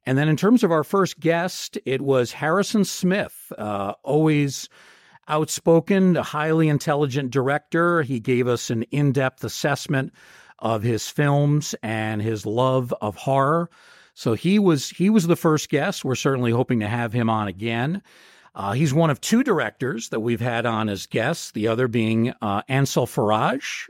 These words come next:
Uh, Ansel has been on with us twice. Uh, we've had several authors. We've had Mark Dawidziak.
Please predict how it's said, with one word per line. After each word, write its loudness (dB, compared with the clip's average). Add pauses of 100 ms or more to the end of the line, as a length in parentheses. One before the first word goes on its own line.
(120)
Uh, -8
Ansel -4
has -2
been -4
on 0
with -2
us -4
twice. -6 (720)
Uh, -2
we've 0
had 0
several 2
authors. -4
We've -6
had -4
Mark -2
Dawidziak. -2